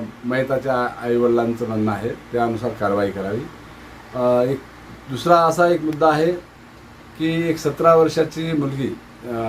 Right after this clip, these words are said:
बेपत्ता आहे, अ, तिचं अपहरण झालेलं आहे, तशी नोंद रेल्वे पोलीस स्टेशनमध्ये आहे.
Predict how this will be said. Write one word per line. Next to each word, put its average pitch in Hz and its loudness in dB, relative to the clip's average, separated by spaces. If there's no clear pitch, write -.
बेपत्ता 135 -2
आहे, 143 2
अ, - -4
तिचं 131 0
अपहरण 143 2
झालेलं 135 0
आहे, 143 0
तशी 127 -8
नोंद 135 -2
रेल्वे 123 0
पोलीस 123 -8
स्टेशनमध्ये 123 -2
आहे. 117 0